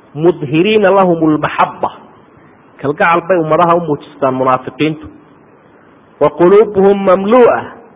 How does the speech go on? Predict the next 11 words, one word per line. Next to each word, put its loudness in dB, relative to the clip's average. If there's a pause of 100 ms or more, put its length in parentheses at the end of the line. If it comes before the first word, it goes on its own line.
(140)
Qalbiyadooduna 0
waxa 2
ay 0
la 2
helan 2
tahay -8 (760)
oo 0
bur 0
ka -2
ah. -4 (680)
Xiqdan, -2